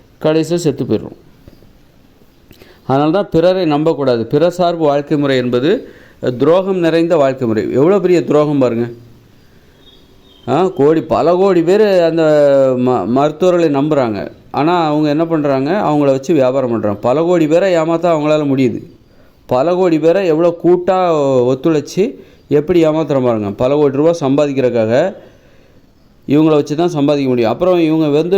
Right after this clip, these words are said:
வெறும் மருந்துல மட்டுமே சம்பாதிக்க மாட்டாங்க. உணவுத்துறையோட போய் ஒப்பந்தம் போட்டுப்பாங்க. உணவு, உணவு வியாபாரிகள் இருக்காங்களா, அவங்ககிட்ட போய் ஒப்பந்தம்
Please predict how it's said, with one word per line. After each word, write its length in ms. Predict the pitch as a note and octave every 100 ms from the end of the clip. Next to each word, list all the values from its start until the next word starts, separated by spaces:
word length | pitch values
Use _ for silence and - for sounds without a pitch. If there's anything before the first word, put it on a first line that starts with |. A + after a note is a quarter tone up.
| F3
வெறும் 260 | D#3 E3
மருந்துல 340 | C#3 D3+ F3 F#3
மட்டுமே 280 | E3+ E3+ F#3
சம்பாதிக்க 400 | E3 D#3+ D#3 C#3+
மாட்டாங்க. 340 | C3 A2+ G#2 F2+ - - - _
உணவுத்துறையோட 760 | C#3 F3 G#3+ G#3 F#3+ F#3 F3 F3
போய் 220 | E3+ F3+
ஒப்பந்தம் 500 | F3+ D3+ C#3+ F3 E3+
போட்டுப்பாங்க. 380 | D3 C3 A#2+ A2 G2
உணவு, 360 | C3 F3 F3 E3+ D#3 -
உணவு 380 | G#2+ D3+ F3+
வியாபாரிகள் 560 | F3 D#3+ D#3 D#3+ D#3 C#3
இருக்காங்களா, 340 | B2+ B2+ D3 D3
அவங்ககிட்ட 320 | D3+ E3 D3
போய் 180 | D#3+ D#3
ஒப்பந்தம் 360 | - D3 A#2+